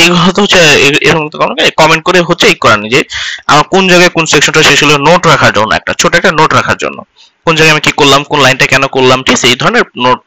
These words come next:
লাইনগুলোর পাশে note রাখার জন্য হচ্ছে normally কমেন্টটা ব্যবহার করে। যেমন ধরেন আমার সেকশনটা শেষ, আমি লিখলাম header area বা header section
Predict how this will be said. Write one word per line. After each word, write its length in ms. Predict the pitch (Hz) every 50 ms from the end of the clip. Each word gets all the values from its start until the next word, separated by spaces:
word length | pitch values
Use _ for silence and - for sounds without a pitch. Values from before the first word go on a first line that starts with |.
| 120 117
লাইনগুলোর 340 | 117 120 123 131 143 165 - -
পাশে 160 | 120 - 220 233 180
note 120 | 139 123 - 139
রাখার 160 | 135 135 160 151
জন্য 100 | 165 190 190
হচ্ছে 140 | 190 - 208 165 117
normally 260 | 110 110 120 190 - -
কমেন্টটা 260 | 123 113 110 107 - 101
ব্যবহার 180 | 101 98 95 -
করে। 120 | - 104 131 175
যেমন 120 | 214 208 202 202
ধরেন 140 | 220 208 196
আমার 120 | 185 190 - -
সেকশনটা 320 | 185 - - 190 185 190 - -
শেষ, 120 | - - - - - - - - - - - - - - -
আমি 100 | 202 202 196 185
লিখলাম 200 | - 185 175 170 160
header 200 | 147 151 151 147 147
area 180 | 139 139 139 135 131
বা 60 | 135 139 139
header 220 | 127 120 131 127 123 - -
section 1800 | - 127 - - _ _ _ _ _ _ _ _ _ _ _ _ _ _ - - - - - - _ _ _ - - - - - 156 139 180